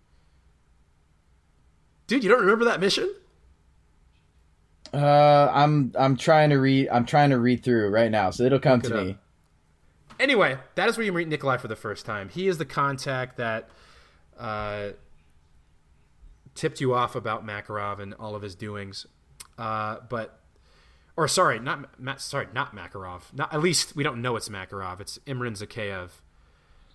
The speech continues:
Speaker 1: Um, anyway, this is, uh, this is before that. Obviously, this is,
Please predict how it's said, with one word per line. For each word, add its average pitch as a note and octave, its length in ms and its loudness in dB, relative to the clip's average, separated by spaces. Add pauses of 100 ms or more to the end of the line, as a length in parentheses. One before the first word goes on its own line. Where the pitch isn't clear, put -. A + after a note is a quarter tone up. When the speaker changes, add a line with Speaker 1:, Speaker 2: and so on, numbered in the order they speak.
(320)
Speaker 1:
Um, G2 440 -8 (640)
anyway, D3+ 460 -4 (2750)
this C#3+ 320 -4
is, D3 260 -4
uh, C3+ 560 0 (1300)
this D3+ 160 -8
is D#3+ 80 -6
before C3+ 360 -2
that. A#2+ 140 -2
Obviously, A2+ 640 -4
this A2+ 260 -10
is, A2 540 -10